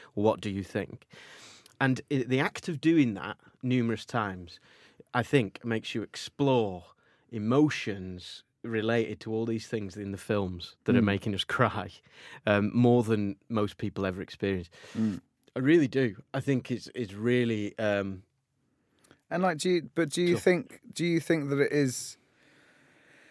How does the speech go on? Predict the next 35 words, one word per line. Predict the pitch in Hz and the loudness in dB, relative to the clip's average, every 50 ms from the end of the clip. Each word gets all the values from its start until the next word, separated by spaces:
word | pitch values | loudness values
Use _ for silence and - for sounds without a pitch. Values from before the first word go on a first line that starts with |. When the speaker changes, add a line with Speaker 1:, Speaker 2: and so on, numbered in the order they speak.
| _ - - _ _ _ _ _ _ - | _ -20 -20 _ _ _ _ _ _ -8
Speaker 2:
something, | - - - 175 170 151 - - - - 160 151 147 147 147 147 135 - - - - - - - - - - - - - - - - | 0 4 6 6 6 4 0 0 6 8 8 8 8 4 2 2 0 0 0 -2 -2 -2 -2 -2 -4 -4 -4 -4 -6 -8 -10 -8 -6
uh, | - - - - - 110 - - - | -4 -4 -4 -4 -6 -6 -6 -6 -8
sort | 226 - - 151 127 110 | -10 -2 0 2 2 2
of | 127 123 | 2 2
innately | 127 113 127 143 147 151 151 143 - 117 143 135 | 0 2 2 4 6 4 4 4 2 2 2 2
British | 123 - - 147 143 139 - - 160 175 208 - - - - - | 2 4 4 2 2 4 2 2 2 2 2 0 -4 -8 -2 2
and | 123 131 131 131 135 131 127 - - - - - | 4 4 4 4 4 2 2 0 -4 -10 -4 -2
a-, | 113 131 - - - - | -2 -2 -2 -6 -2 0
about | 143 135 110 - 135 131 131 127 - 113 - | 0 0 4 4 6 6 6 4 2 -2 -2
Britain | - 139 139 127 - - 139 131 131 160 175 175 - | 0 0 2 2 0 0 0 0 2 0 -2 0 4
that, | - 147 - - | 4 4 4 6
like, | 127 131 123 - - - - - _ _ _ - - _ _ | 6 4 4 4 2 -4 -14 -18 _ _ _ -20 -20 _ _
'cause | - 175 165 | 4 6 8
I, | 190 196 | 8 8
I | - - 196 214 | 8 8 8 8
still, | 208 - - 180 160 143 127 - - | 6 6 6 8 8 8 6 6 6
I | 151 185 | 6 6
still | 160 - - 139 123 | 4 4 2 0 0
feel | - - 110 101 92 | 2 2 2 2 4
it. | 90 - | 4 4
Like, | 127 127 117 - | 4 4 4 6
I, | 139 143 135 131 - | 6 6 6 6 4
there | 151 147 143 | 6 6 6
are | 139 | 6
loads | 139 147 147 143 139 123 - | 6 6 6 6 4 2 0
of, | 127 123 117 - - - - _ - - - - - _ - | 0 0 -2 -4 -10 -20 -20 _ -20 -20 -20 -20 -20 _ 4
there | 135 135 | 6 6
are | 135 | 8
loads | 139 147 143 127 | 8 6 6 4
of | 113 98 | 2 2
projects | - 139 131 120 - 120 - - - | 2 2 4 6 4 2 2 2 0
that | 101 - | 2 4
I | 110 131 | 6 6
want | 127 120 120 127 127 120 - - | 6 6 6 4 4 4 0 0
to | - 120 113 110 110 - | 2 2 4 4 2 0